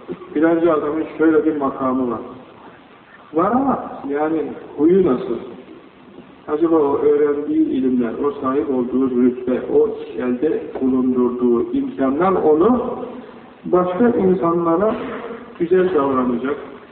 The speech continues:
efendim, e, şekilde terbiye edebilmiş mi? Yontabilmiş mi? İnceltebilmiş mi? Kibarlaştırabilmiş mi? Efendim,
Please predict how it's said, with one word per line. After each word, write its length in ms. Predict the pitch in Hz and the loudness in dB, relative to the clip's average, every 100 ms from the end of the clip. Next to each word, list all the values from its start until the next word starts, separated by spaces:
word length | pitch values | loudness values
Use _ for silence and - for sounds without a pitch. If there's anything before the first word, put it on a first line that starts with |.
| - - - - - - - | -20 -20 -20 -20 -20 -18 -8
efendim, 560 | 147 135 135 139 - - - - | -6 -2 -2 0 -2 -4 -8 -6
e, 60 | 131 131 127 120 - - - - - - - - - - - - - | -6 -4 -6 -8 -14 -20 -20 -20 -20 -20 -20 -20 -20 -20 -20 -12 -4
şekilde 520 | 151 156 - 196 - | -2 -2 -2 -2 -2
terbiye 480 | 151 151 156 165 151 | 0 2 4 4 4
edebilmiş 600 | 156 147 - 302 - - | 2 2 0 -2 -4 -8
mi? 120 | 117 - - - - | -10 -12 -20 -20 -2
Yontabilmiş 800 | 139 156 160 156 156 156 156 - | 0 2 2 2 2 2 -2 -2
mi? 80 | 120 - | -4 -2
İnceltebilmiş 1000 | 143 139 143 139 - 143 131 131 147 131 | -2 0 0 0 2 0 2 2 0 -2
mi? 160 | 131 113 - - - - | -2 -2 -4 -14 -20 -8
Kibarlaştırabilmiş 1200 | - 139 143 143 139 - 151 143 139 131 143 131 | -2 2 2 2 0 0 0 0 2 0 -2 -4
mi? 120 | 127 113 - - - - - - 139 | -6 -6 -10 -20 -20 -20 -20 -16 -10
Efendim, 360 | 120 131 135 | -6 -4 -4